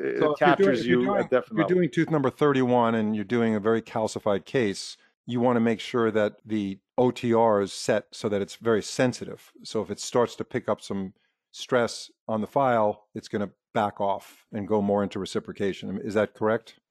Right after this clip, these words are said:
Speaker 1: Yeah, the tighter the canal, uh, you, you can set the O T R to be lower, and that becomes safer. But that
Speaker 2: Mm-hmm.
Speaker 1: essentially is a, um, scale that which you have to decide. You have to balance out your needs for safety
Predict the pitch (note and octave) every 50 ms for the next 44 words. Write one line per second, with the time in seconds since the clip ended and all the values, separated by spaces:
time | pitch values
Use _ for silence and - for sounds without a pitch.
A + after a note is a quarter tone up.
0 | _ - - - - - _ - B3+ A3 D#3 B2+ C3 E3 D#3+ - - E3+ F3+ F3
1 | F3+ E3 D3 - - C#3 B2 A2+ G#2+ F#2+ D#2+ E2 - - - C3 B2+ A#2+ A#2 A2
2 | A2 A2+ A2+ A2+ A#2 A2+ A#2 A#2 A#2 A#2+ A#2+ A2 - A#2+ A2 A2 A2 - - A#2
3 | - - - B2+ A#2+ - - B2 A2+ A2 A2 A2+ - A2+ A#2 G#2 - - A2 G2+
4 | G#2 - - - G#2+ G#2+ G#2+ A2 A#2 C3 C#3+ C3 A2 G2+ G2+ G2+ F#2 G#2 G#2+ A2
5 | G#2+ G#2+ - - B2 A2 - A#2+ A2 G#2 - - - D3+ D3+ C3+ - - - -
6 | - _ - C#3+ C#3 C#3+ F#3+ G#3 G#3 - - D#3+ D3+ - F#3+ F#3+ G#3 G3 - D3+
7 | C3 B2 A#2+ A#2 A#2 G#2+ - - C3 B2 B2 A#2 G#2 - - - C3 A#2+ A#2 A#2
8 | A#2 - _ _ _ _ _ _ _ - - - G2+ G2+ F#2+ G2 F#2+ - - -
9 | - - - F#3 F#3+ F#3+ E3 A#2+ G#2 G2 G2 G#2 G#2 A2 A#2+ - - - - -
10 | D3 C3+ C3 A#2+ B2+ B2 A2+ A#2 C3 C#3+ - - C#3 B2+ C3+ C3 - - C3+ B2
11 | A#2+ - - F3+ F3 D3 A#2+ B2+ D3+ - - C#3+ A2+ - C#3 C#3 D3+ D#3+ D#3+ D3+
12 | C3 - - D#3+ D#3 C#3+ B2 G#2+ G#2+ A2 - - - B2 A#2 A#2 A#2+ B2 C3 A#2+
13 | - - A#2+ A2 - - - F3 F3+ F3+ - - - C3 A2 G2+ G2+ F#2+